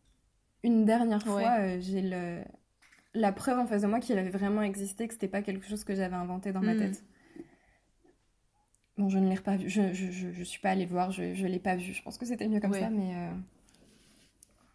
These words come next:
Speaker 1: ça a été, euh, étrange quand même.
Speaker 2: Ouais, t'avais besoin de rendre, euh, l'histoire vraiment concrète, euh.
Speaker 1: Oui, c'est
Speaker 2: Hmm.
Speaker 1: ça, parce qu'au final, euh, au final, tout ce qui s'est passé, euh,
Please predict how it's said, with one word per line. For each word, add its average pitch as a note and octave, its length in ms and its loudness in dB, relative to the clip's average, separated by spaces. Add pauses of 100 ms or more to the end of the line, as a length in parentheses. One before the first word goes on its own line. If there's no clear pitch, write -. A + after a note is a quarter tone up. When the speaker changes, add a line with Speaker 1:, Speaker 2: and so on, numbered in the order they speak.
(580)
Speaker 1:
ça F#3+ 80 -4
a - 20 -2
été, G3 260 -2
euh, G3 160 -2
étrange G#3 380 -6
quand G3 80 -8
même. F#3+ 60 -2
Speaker 2:
Ouais, G#3 100 0
t'avais E3+ 200 -4
besoin E3 240 -4
de F3 80 -2
rendre, E3+ 300 -4
euh, D3+ 480 -4
l'histoire E3+ 440 -6
vraiment E3+ 300 -6
concrète, F3+ 600 -8
euh. D#3 320 -8 (2750)
Speaker 1:
Oui, B3 180 6
c'est B3 120 2
Speaker 2:
Hmm. F#3+ 40 0
Speaker 1:
ça, G3+ 120 2
parce A3+ 160 0
qu'au A3+ 100 0
final, A3 360 0
euh, F#3+ 380 0
au G#3 40 0
final, G#3+ 320 -2
tout G#3+ 100 -12
ce - 60 -10
qui - 100 -8
s'est G#3 140 -2
passé, G#3 400 -2
euh, F3+ 360 -6